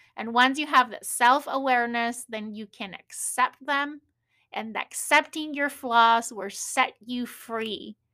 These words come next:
from feeling all the time upset and attacked by others. And most importantly, now that you are aware and you have accepted your flaws, now you can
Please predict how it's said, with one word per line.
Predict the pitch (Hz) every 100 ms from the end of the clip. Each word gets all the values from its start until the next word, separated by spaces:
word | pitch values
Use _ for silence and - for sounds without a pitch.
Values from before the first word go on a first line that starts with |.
| _ _
from | - 220
feeling | 214 240 247 262 254
all | 226 247 269
the | 269
time | - 233 226
upset | 208 - - 254 254 247 - _ _
and | 226 208
attacked | 196 - - 226 226 233 _ _ _
by | 202 -
others. | - 202 - - - - _ _ _ _ _ _ _
And | 254 269
most | 349 403
importantly, | 339 269 269 269 285 294 330 349 _ _ _ _ -
now | 240 294 370
that | 330
you | 285 277
are | 262
aware | 226 214 240 269 302
and | 269 240
you | 240
have | 240 240
accepted | 208 - - 247 233 254
your | 240
flaws, | - - 220 240 294 339 339 277
now | 269 330
you | 330 339
can | - 320